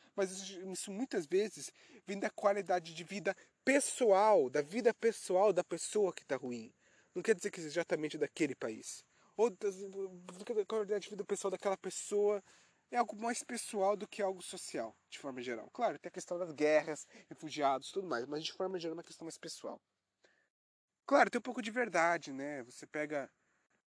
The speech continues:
o Brasil, você pega a África Subsaariana, qual é melhor de se viver? Mas, cara, é, a África Subsaariana é uma grande exceção.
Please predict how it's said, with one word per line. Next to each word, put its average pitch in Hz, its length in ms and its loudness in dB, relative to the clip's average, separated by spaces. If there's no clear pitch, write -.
o 135 40 -20
Brasil, 135 760 -4
você - 160 -16
pega 131 300 -6
a - 20 -6
África - 280 -12
Subsaariana, 139 760 -6
qual 160 300 2
é 156 40 0
melhor 143 300 -2
de - 80 -20
se - 140 -14
viver? 123 360 -6
Mas, 151 300 -12
cara, 170 420 4
é, 190 300 -2
a - 60 2
África 233 240 0
Subsaariana 240 500 0
é 285 40 -2
uma 269 80 -2
grande 240 240 -6
exceção. 156 420 -10